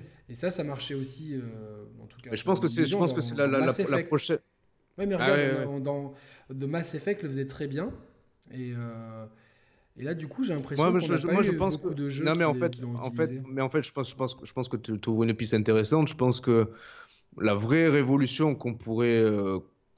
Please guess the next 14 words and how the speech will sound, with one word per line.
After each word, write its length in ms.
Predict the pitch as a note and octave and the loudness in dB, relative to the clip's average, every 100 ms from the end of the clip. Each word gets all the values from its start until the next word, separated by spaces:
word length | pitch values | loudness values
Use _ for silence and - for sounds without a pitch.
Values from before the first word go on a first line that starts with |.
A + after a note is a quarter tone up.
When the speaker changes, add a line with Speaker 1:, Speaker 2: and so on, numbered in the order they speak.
| _ _ _ _ _ | _ _ _ _ _
Speaker 2:
qu'on 160 | - G#2 | -6 -4
pourrait, 400 | A2+ B2 D3+ - | 2 4 4 4
à 280 | A2 G#2 G2+ | 4 4 4
laquelle 260 | G#2+ C#3 | 2 2
on 80 | B2 | 0
pourrait 160 | A2 A#2 | 0 0
s'attendre 460 | A2+ G#2 B2 A#2 | 0 0 2 2
pour 200 | G2+ - | -2 0
l'avenir 340 | G#2 G2 A2 G#2+ | 0 0 0 0
des 140 | G2+ | 0
jeux 120 | F#2+ | 2
open 320 | A2 G#2 G#2+ G2+ | 2 4 2 2
world, 400 | G#2 A2 G#2+ G2 | 4 4 4 2
euh, 200 | F#2 | -2